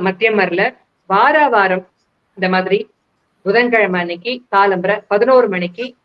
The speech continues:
பண்ணிட்டு இருக்கோம். உங்களுடைய பிரார்த்தனைகளை அதுல அந்த பிரார்த்தனை நேரத்துல எல்லாருக்கும் சொல்லலாம். So எல்லாரும் சேர்ந்து கூட்டு பிரார்த்தனையா அதை பண்ணும்பொழுது உங்களுக்கு அது கண்டிப்பாக பலிக்கும்,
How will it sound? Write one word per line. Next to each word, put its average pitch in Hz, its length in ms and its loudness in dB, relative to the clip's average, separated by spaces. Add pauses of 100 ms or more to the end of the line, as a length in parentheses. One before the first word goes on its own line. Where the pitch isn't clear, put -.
பண்ணிட்டு 190 360 -2
இருக்கோம். 190 260 -4 (1600)
உங்களுடைய 349 480 4
பிரார்த்தனைகளை 254 760 2 (460)
அதுல 208 280 4 (160)
அந்த 208 220 2 (760)
பிரார்த்தனை 220 480 -2
நேரத்துல 190 400 -2 (340)
எல்லாருக்கும் 233 600 2
சொல்லலாம். 190 480 0 (160)
So - 120 0 (100)
எல்லாரும் 226 460 2
சேர்ந்து 294 600 0 (600)
கூட்டு 370 240 4
பிரார்த்தனையா 233 600 2
அதை 226 160 2
பண்ணும்பொழுது 196 540 0
உங்களுக்கு 180 340 2
அது 165 100 -4
கண்டிப்பாக 185 600 -4
பலிக்கும், 170 480 -6